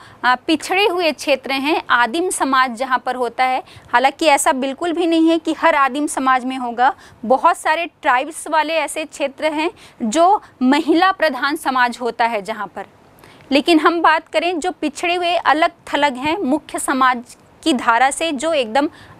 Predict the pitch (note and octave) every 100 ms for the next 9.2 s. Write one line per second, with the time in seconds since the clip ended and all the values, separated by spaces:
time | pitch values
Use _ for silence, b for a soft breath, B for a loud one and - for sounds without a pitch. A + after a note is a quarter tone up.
0 | - C4+ D4+ D4+ C4 D#4+ B B - A#3
1 | - F4+ D#4 C#4+ C#4 C4+ B3 - B3+ A#3+
2 | G#3+ A3 C4 A#3+ A#3 A3 A#3+ C4 - B
3 | B - B3+ - D#4 C4 D4 D4 E4+ C4
4 | A3 C#4 D4 b b _ _ - C#4 C#4
5 | F#4 F4 D#4 - E4+ F#4 - C#4+ C#4 -
6 | G#4 - D4 D4 D#4 D#4 D#4 B3 C4+ C4
7 | C4 C4+ A#3+ G4 G4+ - B3+ B3+ C#4 B3+
8 | C#4 - B3+ G#3+ C4 A3 A3+ - A#3+ A3
9 | C#4 F#4